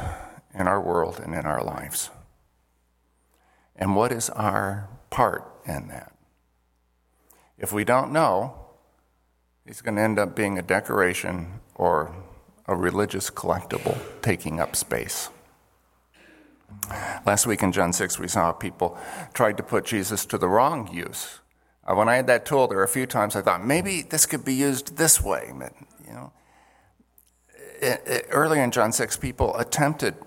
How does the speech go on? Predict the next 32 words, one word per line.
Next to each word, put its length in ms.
to 260
make 640
Jesus 520
the 180
leader 360
of 200
a 80
political 560
movement 420
in 140
the 80
hope 240
of 160
building 320
a 40
better 300
society 640
and 200
in 80
the 80
hope 340
of 300
crushing 500
their 200
enemies. 540
People 300
are 100
still 600
trying 540
to 160
do 220
that. 520